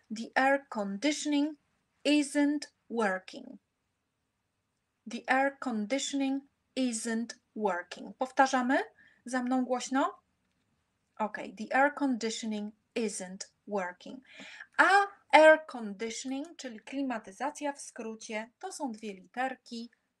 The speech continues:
A, C. I możecie powiedzieć, często to słyszę w serialach i w filmach, mówią the A C, tak? Ta klimatyzacja u mnie, dlatego jest to D, konkretna.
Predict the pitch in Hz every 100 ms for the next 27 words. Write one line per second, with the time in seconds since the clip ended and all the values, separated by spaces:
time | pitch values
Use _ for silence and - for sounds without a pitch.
0 | _ _ - 208 196 202 202 _ - -
1 | - 185 170 190 - _ - - _ -
2 | 427 415 262 247 233 220 190 185 269 277
3 | - 220 214 220 202 202 190 - - -
4 | 208 202 196 - 208 208 202 190 185 196
5 | - 277 320 359 370 240 240 240 240 -
6 | - _ _ 214 202 254 - - 277 311
7 | 320 311 - - 220 202 302 - - _
8 | - - _ - - 202 277 - - _
9 | _ - 262 262 240 220 220 220 226 226
10 | 233 247 220 196 202 269 302 233 220 220
11 | 214 - 196 185 190 196 302 - - -
12 | 233 220 220 190 - 220 311